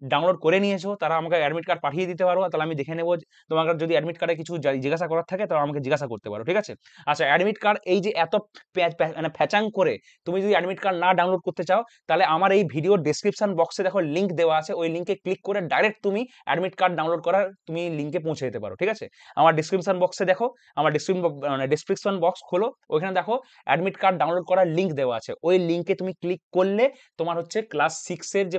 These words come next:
পরীক্ষা হতে চলেছে, তার যে অ্যাডমিট কার্ড, তার ডাউনলোড করার লিঙ্কে তুমি ডাইরেক্ট ওইখানে পৌঁছে যাবে। কোথায় পৌঁছে যাবে তোমাকে দেখিয়ে দিচ্ছি। আমার যদি তুমি লিঙ্কে ক্লিক করো, তুমি কোথায় পৌঁছে যাবে? ডাইরেক্ট তুমি এই পেজটায় পৌঁছে যাবে, ডাইরেক্ট এই পেজটায় পৌঁছে যাবে।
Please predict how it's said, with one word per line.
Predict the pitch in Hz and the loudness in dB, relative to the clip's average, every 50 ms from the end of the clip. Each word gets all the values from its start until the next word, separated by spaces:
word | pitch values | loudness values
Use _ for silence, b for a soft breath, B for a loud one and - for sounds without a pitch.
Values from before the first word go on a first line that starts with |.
| 156 | -4
পরীক্ষা | 160 151 143 - 156 147 | -4 -6 -6 -8 -8 -6
হতে | 139 175 165 180 | -4 -4 -2 -2
চলেছে, | 180 - 202 214 208 - | -2 -2 -2 -4 -4 -4
তার | 147 139 139 | -4 -4 -4
যে | 156 - | -6 -6
অ্যাডমিট | 139 156 151 165 160 - | -6 -4 -6 -6 -4 -2
কার্ড, | 202 220 226 b b b b | -2 -2 -2 b b b b
তার | - 143 135 143 131 | -2 -2 0 0 0
ডাউনলোড | 127 123 135 143 147 143 131 | -2 -4 -2 -2 -4 -4 -2
করার | 156 180 175 156 139 | 0 0 0 0 0
লিঙ্কে | 135 139 127 180 180 - | -4 -4 -4 -6 -8 -6
তুমি | 170 190 196 175 | -6 -6 -2 0
ডাইরেক্ট | 165 175 196 - 165 | 2 2 2 0 -4
ওইখানে | 156 165 175 165 139 | -6 -6 -6 -8 -8
পৌঁছে | 135 120 - 127 | -8 -10 -8 -10
যাবে। | 113 120 - | -10 -8 -6
কোথায় | 160 208 208 185 | -4 -4 -4 -4
পৌঁছে | 190 185 - 196 | -4 -8 -6 -6
যাবে | 202 202 | -6 -4
তোমাকে | 190 170 170 156 | -4 -6 -4 -4
দেখিয়ে | 131 131 123 110 | -6 -6 -6 -10
দিচ্ছি। | 107 _ - 85 - _ _ _ _ _ _ _ _ _ _ _ _ _ _ _ _ _ _ _ _ _ | -10 _ -16 -20 -20 _ _ _ _ _ _ _ _ _ _ _ _ _ _ _ _ _ _ _ _ _
আমার | - 151 180 190 175 170 | 0 4 4 4 4 2
যদি | 196 196 180 | -4 -4 -2
তুমি | 196 190 190 175 | -2 -2 -2 -2
লিঙ্কে | 165 170 180 196 - | -2 -2 -2 -4 -2
ক্লিক | - 185 208 - | -2 -4 -4 -4
করো, | - 175 165 185 226 254 240 - | 0 0 0 0 0 -4 -4 -6
তুমি | 170 165 170 160 | -6 -6 -6 -6
কোথায় | - 160 190 180 165 | -6 -6 -6 -4 -4
পৌঁছে | 175 175 160 190 | -6 -6 -4 -4
যাবে? | 196 208 220 185 147 | -4 -4 -4 -2 0
ডাইরেক্ট | 135 139 170 175 - | 0 0 0 0 -2
তুমি | - 190 - | -6 -10 -6
এই | - 170 180 156 | -2 -2 -2 0
পেজটায় | 165 156 131 151 160 135 | -2 -4 -2 -2 -6 -6
পৌঁছে | 131 123 - - | -6 -10 -8 -6
যাবে, | 120 120 120 | -6 -6 2
ডাইরেক্ট | 127 156 190 214 208 214 - | 4 4 4 4 2 0 -2
এই | 175 160 156 | -4 -2 -2
পেজটায় | 147 135 113 113 113 110 | -4 -6 -4 -8 -12 -10
পৌঁছে | 120 117 110 - - | -10 -12 -14 -12 -14
যাবে। | 101 95 - | -14 -14 -14